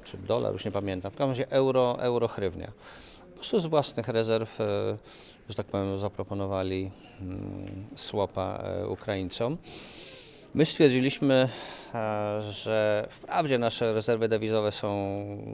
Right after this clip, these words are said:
znaczące, ale nie należy ich uszczuplać. W gruncie rzeczy myśmy zaproponowali im nasz rynek i pozycję, e, złotego na tym mien-, rynku międzynarodowym,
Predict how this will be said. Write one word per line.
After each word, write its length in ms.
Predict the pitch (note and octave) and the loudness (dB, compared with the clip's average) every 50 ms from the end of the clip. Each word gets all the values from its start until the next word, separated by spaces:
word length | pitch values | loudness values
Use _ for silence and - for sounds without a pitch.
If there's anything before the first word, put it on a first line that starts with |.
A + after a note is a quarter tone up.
| A2 A#2 | -8 -8
znaczące, 720 | G#2 G#2 A#2+ A#2+ - - C3+ A2 G2 F2+ - - F#2+ F#2 F#2 | -4 -2 -2 0 2 2 2 2 2 -2 -4 -6 -8 -6 -6
ale 160 | G2 G2+ G2+ | -6 -6 -4
nie 100 | G#2+ G#2+ | -4 -4
należy 400 | G#2+ G#2+ G#2 G#2+ G#2+ G2+ G#2 G#2 | -4 -2 -2 -2 -2 -2 -2 -4
ich 200 | G2 G2 - - | -4 -6 -8 -10
uszczuplać. 600 | - - - - G2+ - A2 A2 C3 D3 - - - - - - - - - - - - - - | -12 -8 -6 -6 -6 -4 -2 -2 -2 -4 -6 -12 -16 -16 -20 -20 -20 -20 -20 -20 -20 -20 -8 -6
W 80 | G#2 | -2
gruncie 340 | G#2+ C3 G3 A#3+ C4 - A#3 | 2 4 4 4 4 4 2
rzeczy 240 | F#3 F#3+ F3+ - F3+ | 2 0 0 0 -2
myśmy 260 | E3 D#3+ - - F3 | -2 -2 -2 0 0
zaproponowali 680 | D#3+ D#3+ - D#3 D3+ - E3 D#3 D3 C#3+ D3 D3 D3 | 0 2 0 0 -4 -2 -2 0 2 2 2 2 2
im 80 | D3+ D3+ | 2 2
nasz 180 | D3+ D3+ C#3 D#3 | 2 0 2 2
rynek 500 | E3+ F3 E3 A2 E2 F2+ - - - - - - - - - - - - - _ - _ - - - _ - - - _ - - - - - - - - - - - - - - | 4 4 4 2 0 -2 -8 -10 -18 -20 -20 -20 -20 -20 -20 -20 -20 -20 -20 _ -20 _ -20 -20 -20 _ -20 -20 -20 _ -20 -20 -20 -20 -20 -20 -20 -20 -20 -20 -20 -20 -14 -4
i 280 | - B2 B2 B2 B2 B2+ - - - - - | -2 0 2 2 0 -2 -4 -12 -20 -6 0
pozycję, 640 | - B2+ A2 G#2+ C#3 D3 - - - - C3+ B2 A#2+ | 2 2 4 4 2 0 0 -2 -2 0 2 2 2
e, 140 | A#2 A#2 - - - - - - F#3 C#3 A#2 G#2+ G2 F#2+ G2 G2 G2 F#2+ G2 G2+ - - | 2 0 -4 -8 -12 -16 -16 -16 -14 -8 -6 -4 -2 -2 -2 -4 -4 -6 -6 -6 -8 -8
złotego 600 | - F#2+ G#2+ A#2 B2+ - - E3+ D3+ G#2 E2 F2 F2 | -6 -2 0 2 2 2 2 0 -2 0 0 -2 -2
na 140 | F2 E2+ - | -2 -4 -6
tym 200 | - G2 G2 F#2+ | -6 -6 -4 -2
mien-, 200 | G2 F#2+ G#2+ - - | -2 -2 -4 -4 -4
rynku 360 | - G2+ G#2+ G#2+ G2+ - G2 | -2 -2 -2 -2 -4 -6 -6
międzynarodowym, 880 | G2 G2 F#2+ F#2 G#2 F2+ F2+ F2+ F#2 F2+ F2+ F2 E2+ F#2 G#2+ A#2+ C#3+ | -4 -4 -2 -4 -4 -4 -4 -4 -4 -2 -2 -2 -2 -2 -2 -4 -4